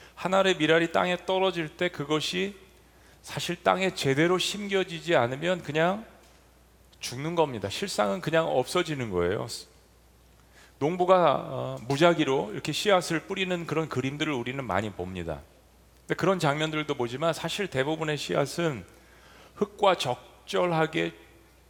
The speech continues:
접촉이 돼야지 그 씨앗이 살아납니다. 농부가 씨앗을 뿌리지만 그 기경된 흙이에요. 거기에 적절하게 떨어진,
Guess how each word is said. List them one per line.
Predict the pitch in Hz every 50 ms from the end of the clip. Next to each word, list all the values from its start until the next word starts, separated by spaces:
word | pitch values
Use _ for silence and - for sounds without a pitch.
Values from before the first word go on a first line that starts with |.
| _ -
접촉이 | - 139 131 - - - 190 180 170 170 -
돼야지 | - 127 117 117 120 120 - - 180 190 208 196 190 - - - - - - -
그 | - - 143
씨앗이 | - - - 190 185 175 147 - 156
살아납니다. | 147 - - 165 175 165 156 139 120 104 92 82 - - - _ _ - _ _
농부가 | 135 143 170 175 185 175
씨앗을 | 160 - - - 190 170 165 180
뿌리지만 | - - 165 147 143 143 160 175 175 156 127
그 | - 160 156
기경된 | - - - 143 151 170 180 180 180 175 165 175 175 170 170 170 190 190 - - - - - _ _ -
흙이에요. | - 190 - 180 151 110 85 73 73 - - - - - - - _ _ _ _ _ _ _ _ _ _ _ _ _ _ _ _ _ _ _ _ _ _ _ _ _ _ _ _ _ _ _ -
거기에 | 165 160 165 190 190
적절하게 | 180 175 160 - - 180 180 180 170 165 156
떨어진, | - 160 156 151 135 104 98